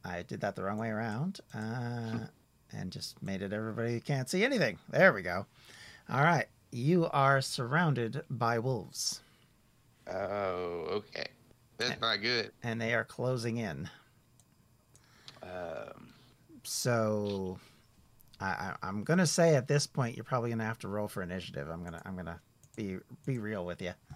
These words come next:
Speaker 2: Okay.
Speaker 1: Uh, 'cause they see you and they're not happy about you.
Speaker 2: I bet.
Speaker 1: And, okay, so I think
Speaker 2: Is this their cave?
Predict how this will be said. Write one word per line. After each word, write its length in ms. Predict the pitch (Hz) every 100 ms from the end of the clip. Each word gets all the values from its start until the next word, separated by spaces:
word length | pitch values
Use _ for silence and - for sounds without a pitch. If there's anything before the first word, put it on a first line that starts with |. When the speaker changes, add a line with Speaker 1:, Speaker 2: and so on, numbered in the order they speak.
| - - - - _ _ _ -
Speaker 2:
Okay. 340 | 90 82 110 - - - _ _ _ -
Speaker 1:
Uh, 320 | 57 - - -
'cause 340 | - 104 98 -
they 300 | - 120 135
see 260 | - 135 120
you 340 | 101 98 104 -
and 500 | - 95 92 87 87
they're 120 | 107
not 160 | 160 185
happy 280 | 170 160 98
about 260 | 87 67
you. 180 | 64 67 - _ _ _ _ _ _ _ - _ _ _ _ _ _ _ _ _ _ _ _ _ - - - - - - - - - - - -
Speaker 2:
I 180 | - -
bet. 360 | 92 104 110 - - - _ _ _
Speaker 1:
And, 1600 | 117 110 110 107 104 107 95 92 104 104 92 98 104 107 107 110 -
okay, 340 | 55 - - -
so 160 | -
I 100 | -
think 240 | - 139 -
Speaker 2:
Is 60 | -
this 160 | 120
their 220 | - 123
cave? 380 | 120 131 127 131